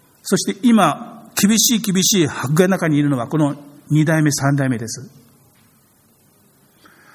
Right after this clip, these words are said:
自分たちは自分のおじいちゃんやお父さん、おばあちゃんやお母さんから信仰を受け継いだ。一代目が燃えるような信仰を持っていた。今自分たちは大きな迫害の中にいる。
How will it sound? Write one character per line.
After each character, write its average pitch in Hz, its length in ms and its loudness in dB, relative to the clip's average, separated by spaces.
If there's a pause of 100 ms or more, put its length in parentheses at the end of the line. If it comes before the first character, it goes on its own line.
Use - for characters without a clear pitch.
(800)
自 160 160 0
分 175 140 2
た 165 100 2
ち 143 140 2
は 131 500 -2 (360)
自 143 120 -2
分 143 160 2
の 139 100 2
お 139 80 2
じ 147 180 0
い 147 60 -2
ち 156 80 -2
ゃ 139 60 2
ん 131 80 0
や 131 440 -4 (180)
お 143 100 -4
父 151 220 0
さ 151 140 -4
ん、 147 140 -4
お 190 80 -4
ば 165 140 2
あ 160 60 0
ち 160 100 -4
ゃ 156 40 0
ん - 20 0
や 151 80 0
お 151 80 0
母 208 200 0
さ 180 100 -6
ん 151 80 -4
か 139 100 -6
ら 123 100 -6
信 147 240 -2
仰 143 120 0
を - 20 0
受 143 140 -2
け - 20 -8
継 - 160 -6
い 135 40 -8
だ。 123 180 -12 (1600)
一 156 220 0
代 165 120 2
目 160 100 2
が 147 80 2
燃 156 260 4
え 190 40 4
る 196 60 2
よ 202 60 6
う 196 40 4
な 175 100 0
信 165 240 0
仰 160 80 -2
を 156 40 0
持 156 80 2
っ 151 40 -2
て 151 100 -2
い - 20 -2
た。 - 200 -12 (1300)
今 220 200 6
自 170 140 -2
分 185 140 2
た 190 120 2
ち - 120 0
は 180 100 -2
大 220 200 4
き 202 80 2
な 165 100 4
迫 143 180 -4
害 180 140 2
の 185 60 -2
中 175 120 -2
に 160 80 0
い 147 60 0
る。 156 140 -4